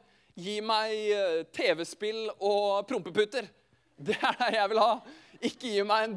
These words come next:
bibel. Men jeg fikk da denne bibelen, og den har ligget i skuffen siden,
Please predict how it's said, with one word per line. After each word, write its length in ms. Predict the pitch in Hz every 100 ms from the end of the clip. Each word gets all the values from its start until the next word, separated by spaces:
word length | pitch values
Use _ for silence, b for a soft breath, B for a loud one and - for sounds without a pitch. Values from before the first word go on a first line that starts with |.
| 156
bibel. 480 | 180 180 190 254 202 - b b b b b b
Men 380 | 180 240 277 208 b b b _ _ _ _ - 196
jeg 200 | 220 -
fikk 200 | 233 220
da 120 | 214
denne 220 | 196 190
bibelen, 340 | 180 160 214
og 160 | 208 202
den 100 | 202
har 120 | 214
ligget 260 | 190 151 185
i 80 | -
skuffen 300 | 165 190 190
siden, 500 | 185 127 147 185